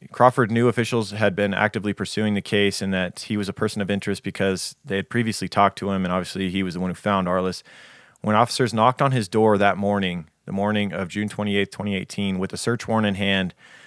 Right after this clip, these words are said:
Crawford was stalling. He, um, was saying, you know, "Oh, I need to get dressed." And police officers were standing outside the door, waiting, waiting, and he had this, like, window crack, so you could hear him in there talking. He found it, sounded very distressed. You can actually watch the body cam footage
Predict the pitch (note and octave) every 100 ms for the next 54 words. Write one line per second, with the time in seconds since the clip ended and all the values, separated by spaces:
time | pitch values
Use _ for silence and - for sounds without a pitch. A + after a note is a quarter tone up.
0 | - - - A#2 A#2 B2+ G#2+ - - G#2+
1 | G2+ F2+ E2+ G2 G#2 A2 G#2 G2+ - -
2 | _ - G#2 G2 F#2+ F#2 G2+ G2+ - G#2+
3 | G2+ G2+ G2+ G2 G#2 G#2+ A2 G#2 G2+ G#2
4 | G#2 G#2+ G#2+ G#2 - - - - _ -
5 | G2 F#2+ F#2+ G#2+ G2+ G2 - G2 E2+ E2
6 | G#2 G2 G2+ F#2 - G2+ F2+ F#2+ F#2+ F#2+
7 | F#2 G2+ G2 F#2+ F2+ F#2 F#2 F#2 F2 F2
8 | G#2+ G#2 - F#2+ G#2+ G#2 F#2 - F2+ F2
9 | F#2 F2+ E2 G#2 F#2 F2 - F#2+ F2+ F#2
10 | - G#2+ F#2+ - - B2+ A2+ F2 A2 A2+
11 | F#2 - F2 - G#2+ A2+ A2+ - G2 F#2+
12 | F#2 - - - - - - _ G#2+ G2
13 | _ E2+ G2+ G#2 G2 F#2+ F2+ F#2+ F2+ E2